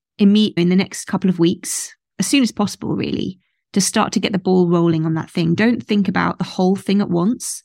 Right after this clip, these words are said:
Try and break it down into something that is actionable, that is logistically easy to actually achieve. So not an unrealistic action that you can just, yeah, create some momentum around the feeling, because this is something about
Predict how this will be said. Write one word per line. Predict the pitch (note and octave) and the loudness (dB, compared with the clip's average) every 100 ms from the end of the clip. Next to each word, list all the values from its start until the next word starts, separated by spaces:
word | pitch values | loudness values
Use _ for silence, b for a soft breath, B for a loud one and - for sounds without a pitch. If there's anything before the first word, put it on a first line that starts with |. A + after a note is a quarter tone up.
| - | -2
Try | A3+ | 2
and | A3+ | 4
break | A3 G#3 | 2 0
it | - | -2
down | F#3 F3 | -2 0
into | E3+ E3+ F3+ | 0 -2 -4
something | F3+ E3+ F3 | -2 -2 0
that | E3+ | -2
is | F3 - | -4 -4
actionable, | F3+ - F#3 E3 E3+ G3 | -6 -4 -4 -2 -4 -6
that | - F3 - | -2 -2 0
is | F#3 E3+ - _ - | -2 -2 -4 _ 0
logistically | F#3+ A#3 - - - F#3 | 2 2 0 -4 -2 0
easy | G3 F3+ F#3 | 2 2 2
to | F#3+ | 0
actually | F3 - F3 E3 | -4 -4 -4 -4
achieve. | F#3 - F3 G3+ C4+ - | -4 -2 0 0 -2 -6
So | - E3+ | -6 0
not | F3 G3+ - | 2 2 2
an | F#3+ F#3 | 2 2
unrealistic | F#3 F3+ F3 F#3 - F#3 - - _ _ _ - | 0 2 0 0 -2 -10 -10 -16 _ _ _ -12
action | D#3 - - F3+ A3 _ _ _ _ - | -12 -10 -4 -2 -2 _ _ _ _ -2
that | - | 2
you | G#3 | 4
can | G3+ G3 | 6 4
just, | F#3 F3+ - - _ _ _ | 4 0 -10 -16 _ _ _
yeah, | G3 D#3 - _ _ - | -2 -2 -4 _ _ -2
create | A#3 A3+ | 0 0
some | - G#3 | 2 4
momentum | F#3 F#3+ F#3 E3+ | 6 6 4 2
around | E3 E3 E3 E3+ | -2 -2 -4 -4
the | F3+ | -4
feeling, | - G3 E3 E3 | 0 2 2 0
because | F3+ G3 | 0 2
this | A#3+ | 2
is | C4 | 0
something | B3+ A3 A3 | 2 2 2
about | F#3+ F3+ - | 0 0 -2